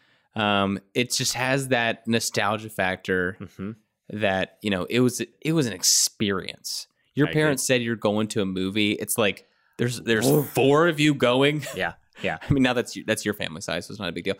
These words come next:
Speaker 1: But
Speaker 2: <laughs>
Speaker 1: I mean, for me, like, you're, you have to wrangle all your, all your family together. Like, that's
Speaker 2: Mm-hmm.
Speaker 1: a, that's a big deal. And, and now it's just like, "Oh, well, this one movie's out. Do you wanna go see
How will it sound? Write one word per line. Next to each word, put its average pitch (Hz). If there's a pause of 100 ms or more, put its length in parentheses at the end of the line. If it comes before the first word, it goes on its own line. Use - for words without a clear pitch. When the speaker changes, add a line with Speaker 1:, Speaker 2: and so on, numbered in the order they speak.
(220)
Speaker 1:
But - (240)
Speaker 2:
<laughs> -
Speaker 1:
I 147
mean, 120 (220)
for 135
me, 143
like, 104
you're, 127
you 127
have 135
to 113
wrangle 117
all 117
your, 107 (200)
all 113
your 107 (120)
family 107
together. 117
Like, 110
that's 120
Speaker 2:
Mm-hmm. 127
Speaker 1:
a, - (260)
that's -
a 143
big -
deal. 110
And, 90
and 95 (460)
now 123
it's 123
just 117
like, - (180)
"Oh, 160 (100)
well, 131 (160)
this 160
one 165
movie's 101
out. 95
Do 117
you 110
wanna 113
go 113
see 113